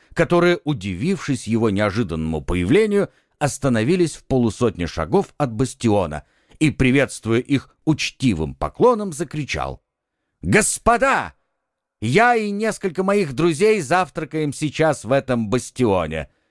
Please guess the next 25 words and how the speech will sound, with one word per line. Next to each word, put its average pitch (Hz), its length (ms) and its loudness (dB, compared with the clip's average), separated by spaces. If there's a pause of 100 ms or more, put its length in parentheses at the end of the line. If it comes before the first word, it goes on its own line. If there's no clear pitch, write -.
(180)
А 196 120 4
вы 214 120 4
сами 196 360 0
знаете, 139 640 -2 (160)
что 185 480 0
может 160 300 -4
быть 151 220 -4
неприятней, 139 840 0 (100)
чем 143 240 -2
когда 131 380 0
вас 117 200 -4
беспокоят 113 760 -2
во 104 100 -2
время 104 300 -2
завтрака. 82 680 -4 (720)
Поэтому 175 500 2
мы 196 200 0
просим 175 720 -2
вас, 95 400 -4 (380)
если 165 400 2
вам 160 280 0
непременно 180 680 0
нужно 127 360 -2
побывать 110 540 0
здесь, 190 380 0